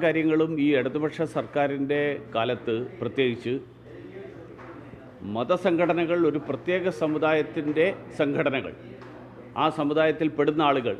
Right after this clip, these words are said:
ആ മതത്തിൽ പെടുന്ന ആളുകൾ, അവർ എടുക്കുന്ന നിലപാടുകൾ, ആ നിലപാടുകൾക്കനുസരിച്ച് സർക്കാർ പ്രവർത്തിക്കുന്ന ഒരു സാഹചര്യം, ആ സാഹചര്യം ഉണ്ട് എന്നുള്ളത്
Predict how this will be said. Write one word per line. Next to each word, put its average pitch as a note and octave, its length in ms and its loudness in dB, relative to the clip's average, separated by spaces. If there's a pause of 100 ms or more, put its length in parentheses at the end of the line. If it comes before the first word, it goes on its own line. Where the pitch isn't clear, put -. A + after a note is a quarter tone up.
(160)
ആ C#3 40 0 (120)
മതത്തിൽ D3+ 420 0
പെടുന്ന C3+ 200 0 (100)
ആളുകൾ, G#2 240 -4 (1200)
അവർ F3+ 180 2 (800)
എടുക്കുന്ന E3 420 2 (280)
നിലപാടുകൾ, C#3+ 580 2 (280)
ആ - 20 2 (140)
നിലപാടുകൾക്കനുസരിച്ച് D#3 1200 0 (100)
സർക്കാർ D#3 360 -2 (100)
പ്രവർത്തിക്കുന്ന C3+ 680 -4 (120)
ഒരു C3+ 180 -4
സാഹചര്യം, C3 480 -2 (920)
ആ - 20 -2 (120)
സാഹചര്യം D#3+ 440 2
ഉണ്ട് D#3 200 -2
എന്നുള്ളത് D#3+ 320 -2